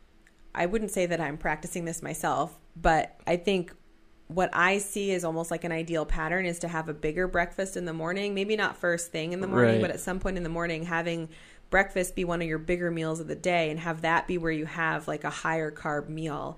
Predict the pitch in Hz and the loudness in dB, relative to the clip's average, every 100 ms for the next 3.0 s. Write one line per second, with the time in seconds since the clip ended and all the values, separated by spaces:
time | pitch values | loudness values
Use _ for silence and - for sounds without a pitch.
0 | - - - - 170 190 180 175 165 165 | -6 -4 -2 -2 0 0 2 0 0 -4
1 | 170 - - - 175 165 156 156 156 - | -8 -18 -16 -4 0 0 0 -4 -8 -20
2 | _ - 151 196 220 214 202 180 175 175 | _ -20 -6 -2 -2 -2 0 2 0 -2